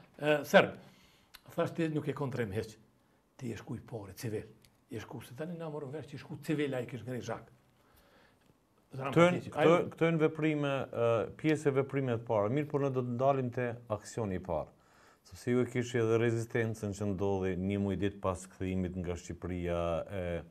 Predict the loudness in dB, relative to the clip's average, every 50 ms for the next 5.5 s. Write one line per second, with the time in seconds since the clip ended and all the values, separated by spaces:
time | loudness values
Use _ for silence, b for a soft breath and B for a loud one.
0 | -4 -2 0 0 0 -2 -4 B B B B B _ -8 -4 -2 -2 0 2 2
1 | 4 4 4 6 8 10 10 10 8 6 4 6 8 8 8 8 6 4 -2 -8
2 | -8 -6 -2 0 2 4 4 4 2 -2 -4 -8 B B B B B B B -8
3 | -4 0 2 2 2 2 0 -4 -8 -16 -20 _ _ _ 4 4 4 4 0 -2
4 | -2 -2 -2 -2 -4 -4 -6 -6 -6 -6 -6 -6 -6 -6 -6 -6 -8 -8 -10 -8
5 | -8 -8 -8 -8 -10 -10 -12 -12 -14